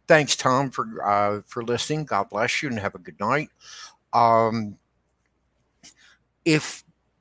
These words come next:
you want to, want me to expand this ministry by perhaps adding a rosary or a chaplet of divine mercy, or even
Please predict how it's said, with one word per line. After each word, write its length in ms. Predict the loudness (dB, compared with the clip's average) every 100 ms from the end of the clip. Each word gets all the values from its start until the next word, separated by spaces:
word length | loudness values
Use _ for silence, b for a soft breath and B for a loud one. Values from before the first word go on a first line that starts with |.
| -10
you 160 | -6
want 340 | 2 2 2 -2
to, 220 | -4 -4 -6 -10
want 240 | -4 -2
me 100 | -2
to 120 | -4 -6
expand 640 | -4 -2 0 2 2 0
this 220 | -2 -4
ministry 480 | -4 -4 -4 -4 -6
by 160 | -2 -4
perhaps 560 | -2 0 2 2 0 -10 B B B -2
adding 280 | 0 2 0
a 60 |
rosary 760 | -2 0 0 0 -4 -4 -4 -6
or 140 | -8 -10
a 60 |
chaplet 460 | -4 -2 -2 -4 -6
of 100 | -10
divine 380 | -4 0 0 -2
mercy, 580 | -4 -4 -4 -6 -8 -12 B B B B B
or 140 | 0 0
even 720 | 0 -2 0 0 0 -2